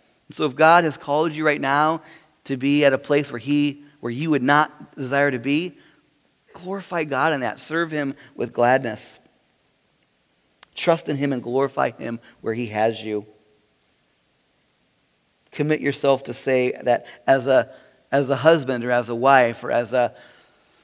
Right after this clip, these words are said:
father, as a mother, as a son or as a daughter, as a, as a teacher, as a, as a pastor, you fill in the blank, I'm committing to bring glory to God in this. One early reformer, William Tyndale,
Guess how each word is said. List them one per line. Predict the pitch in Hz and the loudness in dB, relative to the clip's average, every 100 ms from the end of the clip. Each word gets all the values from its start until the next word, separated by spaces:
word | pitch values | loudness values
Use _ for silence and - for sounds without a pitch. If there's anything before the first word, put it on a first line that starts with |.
| _ _ _ _ | _ _ _ _
father, | _ - 160 165 156 139 | _ -4 2 4 4 2
as | 135 127 | -2 -4
a | |
mother, | 135 147 147 131 | -2 0 2 0
as | 123 | -2
a | 120 | -6
son | - 175 165 156 | -8 -4 0 0
or | 139 | -2
as | 123 | -6
a | 123 | -8
daughter, | 117 143 143 135 127 | -4 2 4 2 0
as | 117 | -4
a, | 120 - 123 | -8 -6 -8
as | 120 | -8
a | 123 | -12
teacher, | - 180 170 143 123 | -8 -8 -6 -2 0
as | 123 117 | 0 0
a, | 120 107 - _ - | 0 -2 -14 _ -10
as | 123 | -8
a | 123 | -8
pastor, | - 151 151 - 113 | 0 0 0 -4 -6
you | 151 170 | -6 -8
fill | 160 151 | -4 -4
in | |
the | 139 | -4
blank, | 120 127 135 - - _ _ _ - | -2 -2 -2 -8 -20 _ _ _ -6
I'm | 147 | -4
committing | 143 151 139 139 131 | -4 -6 -2 -2 -4
to | 127 123 | -6 -8
bring | 120 117 | -8 -8
glory | 120 127 127 123 | -8 -6 -6 -6
to | 120 | -8
God | 117 117 117 110 - _ _ _ _ _ _ _ | -8 -6 -4 -4 -8 _ _ _ _ _ _ _
in | 120 113 | -12 -8
this. | 110 107 - - _ _ _ _ _ _ _ _ _ _ _ _ _ _ _ _ _ _ _ _ _ _ _ _ _ _ _ _ _ | -8 -10 -20 -20 _ _ _ _ _ _ _ _ _ _ _ _ _ _ _ _ _ _ _ _ _ _ _ _ _ _ _ _ _
One | 143 151 | 2 2
early | 151 151 147 | 6 6 6
reformer, | 143 151 143 143 | 4 2 2 4
William | 151 151 139 | 4 4 0
Tyndale, | - 160 143 127 127 | -4 -4 -2 0 -2